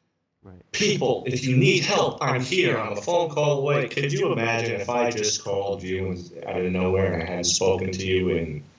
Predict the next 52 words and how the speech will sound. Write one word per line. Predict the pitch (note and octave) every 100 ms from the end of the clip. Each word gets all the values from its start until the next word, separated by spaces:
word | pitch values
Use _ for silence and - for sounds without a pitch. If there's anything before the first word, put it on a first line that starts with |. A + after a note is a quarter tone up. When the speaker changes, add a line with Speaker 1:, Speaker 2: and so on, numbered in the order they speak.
| _ _ -
Speaker 2:
God | G2 F#2
knows | F#2+ F#2+
how | F#2+ F#2 F#2
long, | F#2 F#2+
and | F2+
now | F2 F2
you're | F2 F2
suddenly, | F2 - - - G#2 G2+ G2 F#2+ F#2 F#2 - _ _ _ - - -
uh, | F#2+
you, | F#2 G#2
now | G#2+ A2 A2+
you're | A2+
there | A2+ A#2 A#2
for | A#2
me? | A#2
But | - - - _ _ _
what | A#2+ D3+
would | D3 C#3
you | C3
have | G2
really | G#2+ A2 G#2
said | G2+ A2 F#2 D#2+ D#2 - - - - -
if | G2 F#2+
I | G2 F#2+
called | G2 G#2 G#2
you | G2+
out | G2
of | F#2+
nowhere | F#2+ F#2 E2+
saying, | D#2+ F2+ F2+ G#2
"I'm | G2+ F#2+
having | G2 F#2+ F2+ - - _
some | - G2 F#2+
depressed | F#2 - G2 F#2+ - - - _ _
thoughts | - F#2+ F#2 -
right | F2+ F2 F2+
now, | E2 E2 E2
and, | E2 D#2+
and | F#2+ F2
I | E2+
figured | G2 F2+
you'd | F2 F2
be | D2 D2
the |
go-to | F#2+ E2+ E2 F#2 E2+
guy, | F#2 F2 D#2+
so | D2 - F2+ D#2+ -
just | - C#3 -
talk | B2+ A#2+ -
to | -
me | -
here"? | - -